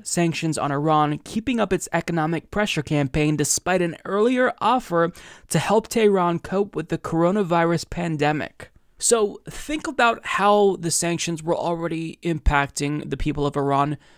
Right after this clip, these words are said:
before a global pandemic. But now, in the midst of a global pandemic, imagine how much worse off they'll be because of the sanctions, and imagine how it's going to get even worse than it was previously because of this new round of sanctions.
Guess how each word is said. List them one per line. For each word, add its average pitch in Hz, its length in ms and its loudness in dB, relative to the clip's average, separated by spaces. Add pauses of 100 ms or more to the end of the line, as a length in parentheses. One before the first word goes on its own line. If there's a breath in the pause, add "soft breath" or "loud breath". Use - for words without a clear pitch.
(180 soft breath)
before 180 560 0
a - 80 -10
global 147 340 -4
pandemic. - 680 -12 (360 loud breath)
But 175 140 6
now, 175 300 2
in 165 160 -2
the 156 80 0
midst 175 320 -4
of 147 100 -2
a 156 80 -2
global 143 320 -2
pandemic, 143 640 -2
imagine 151 400 -2
how 147 320 0
much 143 420 -6
worse 151 380 0
off 143 220 2
they'll 139 180 2
be 160 180 -2
because 139 300 -6
of 147 100 -4
the 135 80 -10
sanctions, 165 500 -4
and 160 160 -6
imagine 151 440 -4 (380 soft breath)
how 160 560 2
it's - 140 -4
going 185 200 0
to - 80 -6
get 180 200 4
even 196 480 0
worse 180 400 4
than 165 160 -2
it - 100 -8
was 156 220 0
previously 180 560 0
because 160 400 -4
of 156 180 -2
this 156 220 -2
new 156 160 2
round 139 260 2
of 123 80 -6
sanctions. - 580 -8